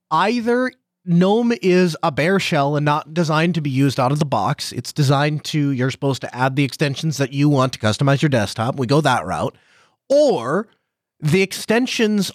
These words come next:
are, are just a way to supplement what gnome should have, and eventually the gnome designers will integrate the extensions that are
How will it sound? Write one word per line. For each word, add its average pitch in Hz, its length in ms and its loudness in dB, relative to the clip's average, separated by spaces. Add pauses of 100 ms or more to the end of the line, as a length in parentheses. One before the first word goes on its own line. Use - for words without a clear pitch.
are, 180 400 4 (600)
are 165 200 2
just 190 280 -2
a 202 40 -2
way 185 160 2
to 156 100 -6
supplement 185 540 -2
what 156 180 -6
gnome 151 200 0
should 214 260 -2
have, 151 300 -4
and 147 80 -4
eventually 160 720 0 (320)
the 147 440 2
gnome 156 260 2
designers 143 600 2
will 139 540 2
integrate 165 540 2
the 147 220 -2
extensions 156 640 0
that 151 200 2
are 135 320 0